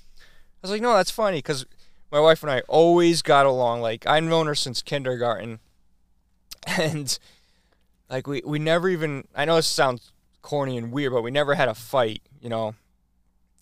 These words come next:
And, uh, so <laughs> I'm sitting there and I'm like, "Wow." And we always, like, we always had, like, this agreements on everything.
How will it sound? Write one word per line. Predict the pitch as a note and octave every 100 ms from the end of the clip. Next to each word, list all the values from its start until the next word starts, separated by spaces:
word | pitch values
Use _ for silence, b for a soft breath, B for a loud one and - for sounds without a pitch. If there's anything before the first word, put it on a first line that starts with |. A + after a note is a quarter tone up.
| -
And, | A#2+ A#2+ B2
uh, | B2 A#2 G#2+ - _ _ _ _ _ _ _ _ _ -
so | - D3
<laughs> | - D#3+ D#3+
I'm | D3
sitting | - F3 D#3+
there | C3 A#2
and | A#2
I'm | A#2
like, | A2+ A#2 - - _ _ _ _
"Wow." | D#3 F#3+ D#3+ -
And | D#3
we | E3
always, | F3 E3 C#3+
like, | D3 C3
we | D#3
always | E3 C#3+
had, | D3+ C#3
like, | C#3 -
this | B2+ -
agreements | - B2+ C3+ C3+ C3 A#2+
on | A#2+
everything. | B2 B2 A#2 A#2+ A#2